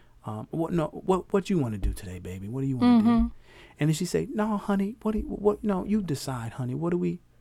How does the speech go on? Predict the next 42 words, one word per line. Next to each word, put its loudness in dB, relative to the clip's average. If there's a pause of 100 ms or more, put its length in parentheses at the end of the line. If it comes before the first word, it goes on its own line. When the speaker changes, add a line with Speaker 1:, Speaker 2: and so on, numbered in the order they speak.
(340)
Speaker 1:
she's -10
putting -8
it -10
back -12
in -4
your -6
court -10 (720)
for -10
you -6
to -8
lead. -6 (400)
Speaker 2:
Mm. 2
Speaker 1:
So 0
he -2
said 0
that, -6 (600)
uh, -6
women 0
are -2
always, -6
are -6
looking -6
f-, -18
looking -6
to -10
men -6 (340)
to -10
lead. -8 (220)
Speaker 2:
Mm-hmm. 8
Speaker 1:
Um, 0 (240)
and, 0
and -2
I'm, -2
and -8
when, -4 (420)
that 6
was 6
a 6
new 10
idea 0
to -10
me. -8